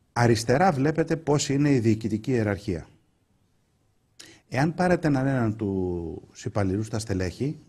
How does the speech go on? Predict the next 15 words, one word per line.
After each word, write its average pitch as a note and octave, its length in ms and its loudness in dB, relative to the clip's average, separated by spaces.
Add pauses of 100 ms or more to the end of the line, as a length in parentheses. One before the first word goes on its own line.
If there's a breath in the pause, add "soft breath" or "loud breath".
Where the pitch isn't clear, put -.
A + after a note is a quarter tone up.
(180)
και B2 140 -6
τους, G#2+ 220 -8 (280)
ε, - 80 -12 (200)
ε, G2+ 120 -16
τους B2 220 0
ρωτήσετε D3 720 0 (440)
από A2+ 240 -2
ποιον D3 300 -2
παίρνεις A2 340 0
γνώση, A#2+ 360 -2
πόσο C3+ 300 -2
αξιόπιστος A#2 640 -2
είναι F#2 140 -4
ο E2+ 40 -4
άλλος, C3 380 -4